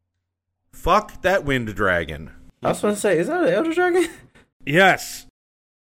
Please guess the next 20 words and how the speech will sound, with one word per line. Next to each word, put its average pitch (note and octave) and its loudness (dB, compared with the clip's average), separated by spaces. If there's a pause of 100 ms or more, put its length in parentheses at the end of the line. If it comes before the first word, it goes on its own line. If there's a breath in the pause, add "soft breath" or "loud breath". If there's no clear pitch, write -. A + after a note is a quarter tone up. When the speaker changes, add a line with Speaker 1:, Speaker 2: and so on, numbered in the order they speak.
(380)
Speaker 1:
It's C3+ -8
the D#3+ -2
one F3+ 2
with F3+ 2
the F3 2
wind. C#3 0 (640)
And A2+ -6
I B2 -4
especially F3+ 0
hated F3 4
it E3+ 4
in D3+ -4
World C3+ 2
because A#2 0 (320)
if C3+ -8 (100)
you D#3 -8
could D3 -6
have C#3+ -2
your D3 -6
full, D#3+ -4